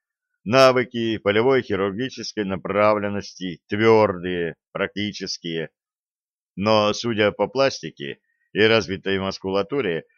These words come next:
я бы отнёс её больше к боевикам, чем к медицине. Или сама активно спортом занимается,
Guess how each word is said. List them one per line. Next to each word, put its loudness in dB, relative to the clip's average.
я 4
бы 4
отнёс -2
её 0
больше 0
к -14
боевикам, -4
чем -2
к -20
медицине. -8
Или 0
сама 0
активно -2
спортом -2
занимается, -4